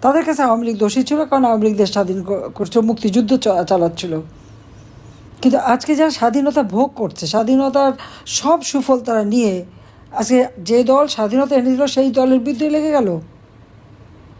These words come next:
এর পরিণতিটা কী হবে সেটা চিন্তা করে? এত অত্যাচার নির্যাতন আর সহ্য করা যায় না। তাই সবাই এক হন, যার যা আছে তাই নিয়ে এক হন। হ্যাঁ, কারাগারে নিয়ে গেছে আমাদের অনেক নেতাকর্মী,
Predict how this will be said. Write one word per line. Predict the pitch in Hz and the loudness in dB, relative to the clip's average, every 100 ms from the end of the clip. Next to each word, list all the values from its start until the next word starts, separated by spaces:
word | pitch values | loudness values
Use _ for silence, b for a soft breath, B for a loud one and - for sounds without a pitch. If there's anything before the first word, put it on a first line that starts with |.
| - - - - - - - - - | -20 -20 -20 -20 -20 -20 -20 -18 0
এর | 262 | 0
পরিণতিটা | 262 277 285 285 269 277 | 2 0 0 0 0 -4
কী | 269 262 | 0 2
হবে | 240 233 | 2 0
সেটা | 262 254 | 0 -2
চিন্তা | 262 254 285 | 0 -2 0
করে? | 302 269 185 160 - - - | 0 0 -2 -8 -16 -6 -2
এত | 220 247 | 0 2
অত্যাচার | 220 220 240 233 | 0 -2 -2 -2
নির্যাতন | 202 208 208 214 214 | -2 -4 -2 -2 -2
আর | 208 208 | -2 -2
সহ্য | - 185 185 | -4 -6 -2
করা | 170 160 | -2 -2
যায় | 160 | -4
না। | 170 156 - - - - - - - - - | -6 -10 -14 -20 -20 -20 -20 -20 -20 -14 -2
তাই | 196 | 0
সবাই | 175 190 196 | 2 4 4
এক | 202 214 | 4 2
হন, | 226 262 262 - | -2 -2 -2 -6
যার | - 180 | -2 0
যা | 175 196 | 0 2
আছে | 214 214 262 | 2 2 0
তাই | 262 196 | 2 0
নিয়ে | 214 233 | 2 2
এক | 214 | 2
হন। | 247 294 - B B B - | -2 -4 -10 B B B -2
হ্যাঁ, | 190 | 0
কারাগারে | 180 196 202 220 220 | 2 2 2 0 0
নিয়ে | 220 | 0
গেছে | 214 214 | 0 0
আমাদের | 220 208 202 | 0 2 2
অনেক | 220 254 | 2 0
নেতাকর্মী, | 233 202 196 208 226 | 0 -2 -2 -2 -4